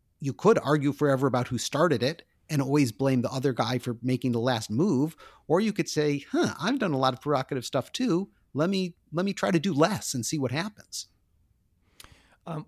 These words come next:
Speaker 2: what did you do after you left the C I A?
Speaker 1: Uh, I moved back to Chicago, uh, where I was from, and, uh, then ultimately to New York. And I spent, uh,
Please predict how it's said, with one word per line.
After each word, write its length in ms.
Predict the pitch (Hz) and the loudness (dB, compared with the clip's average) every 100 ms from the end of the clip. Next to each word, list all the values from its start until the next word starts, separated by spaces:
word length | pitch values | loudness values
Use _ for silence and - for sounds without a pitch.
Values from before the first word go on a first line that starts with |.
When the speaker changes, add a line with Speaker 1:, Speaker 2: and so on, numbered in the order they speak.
| _ | _
Speaker 2:
what 180 | 185 240 | 2 2
did 100 | 240 | 2
you 80 | 226 | -4
do 140 | 190 | -4
after 200 | 185 185 | -6 -6
you 80 | 170 | -10
left 200 | 160 - | -10 -10
the 60 | |
C 160 | 151 160 | -12 -10
I 60 | 147 | -8
A? 200 | 127 87 _ _ _ _ _ - - _ _ _ _ _ _ _ _ _ _ | -8 -12 _ _ _ _ _ -18 -18 _ _ _ _ _ _ _ _ _ _
Speaker 1:
Uh, 380 | 175 180 175 170 - | 2 4 4 4 2
I 320 | 151 156 147 - _ | 0 2 0 -4 _
moved 220 | 175 180 175 | 0 0 2
back 200 | 180 - | -2 -2
to 80 | 175 | -4
Chicago, 680 | - 143 123 113 131 180 - _ | -4 0 0 2 -2 -4 -12 _
uh, 220 | 151 131 | -6 -4
where 180 | 131 120 | -2 -4
I 40 | 120 | -4
was 140 | 123 | -6
from, 520 | - 107 107 160 165 - _ _ | -8 -6 -6 -6 -8 -14 _ _
and, 340 | 139 123 123 120 | -6 -4 -2 -2
uh, 140 | 117 | -2
then 160 | 113 113 | -2 -4
ultimately 340 | 113 - 123 | -4 -6 -10
to 120 | 120 120 | -8 -6
New 100 | 107 | -4
York. 400 | 101 127 180 - | -4 -4 -6 -8
And 100 | 127 | -8
I 80 | 113 | -8
spent, 500 | - - 117 113 - _ _ _ _ _ 131 | -8 -8 -8 -8 -16 _ _ _ _ _ -10
uh, 140 | 117 | -10